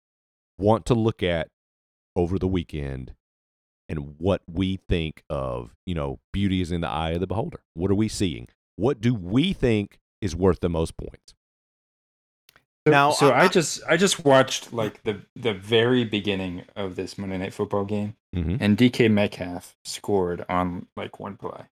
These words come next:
Speaker 1: was like
Speaker 3: Yep.
Speaker 1: eighty-four yard touchdown.
Speaker 2: Eighty-four yards, and
Speaker 1: Yeah.
Speaker 2: then we started recording, and I stopped paying attention.
Speaker 1: Yep.
Speaker 2: So, you know, I, he
Speaker 3: It
Speaker 2: might
Speaker 3: would've
Speaker 2: have
Speaker 3: been
Speaker 2: been
Speaker 3: good
Speaker 2: the
Speaker 3: to
Speaker 2: only
Speaker 3: have him.
Speaker 2: scorer this week.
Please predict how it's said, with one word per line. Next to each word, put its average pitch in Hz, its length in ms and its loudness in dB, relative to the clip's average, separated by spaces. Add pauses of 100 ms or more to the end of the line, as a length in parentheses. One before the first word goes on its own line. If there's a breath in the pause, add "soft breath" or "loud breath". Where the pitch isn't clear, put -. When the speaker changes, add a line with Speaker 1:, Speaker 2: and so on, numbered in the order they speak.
Speaker 1:
was 95 100 -6
like 98 140 -2
Speaker 3:
Yep. 139 100 6
Speaker 1:
eighty-four 101 300 4
yard 87 160 4
touchdown. 62 480 -6
Speaker 2:
Eighty-four 147 400 6
yards, 110 340 6
and 127 200 0
Speaker 1:
Yeah. 123 40 6
Speaker 2:
then 127 300 6
we 107 160 0
started 107 320 2
recording, 104 480 0
and 90 100 -8
I 90 80 -8
stopped 90 340 -10
paying 104 180 -12
attention. - 360 -14 (380)
Speaker 1:
Yep. 147 120 -2 (200)
Speaker 2:
So, 101 460 4 (960)
you 127 140 2
know, 95 260 -6
I, 120 160 -2
he 127 220 0
Speaker 3:
It 160 40 6
Speaker 2:
might 180 160 6
Speaker 3:
would've - 0 -
Speaker 2:
have - 0 -
Speaker 3:
been 131 100 6
Speaker 2:
been 110 60 2
Speaker 3:
good - 20 6
Speaker 2:
the 107 120 8
Speaker 3:
to 135 40 6
Speaker 2:
only - 40 4
Speaker 3:
have 180 220 8
him. 165 80 4
Speaker 2:
scorer 139 240 6
this 82 200 -6
week. - 300 -14